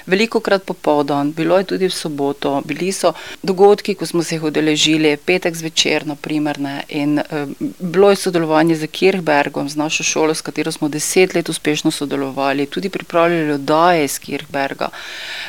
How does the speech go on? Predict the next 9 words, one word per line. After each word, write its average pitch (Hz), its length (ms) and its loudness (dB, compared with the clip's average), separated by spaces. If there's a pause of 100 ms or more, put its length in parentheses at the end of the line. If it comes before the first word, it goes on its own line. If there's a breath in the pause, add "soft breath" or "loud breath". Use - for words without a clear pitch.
(140 loud breath)
eh, 156 340 6
šli 185 360 0
na 156 380 4
ogled 175 500 2
in 147 180 0
na, 139 420 2
eh, 147 140 -2 (120)
sodelova-, 151 540 0
se 143 360 0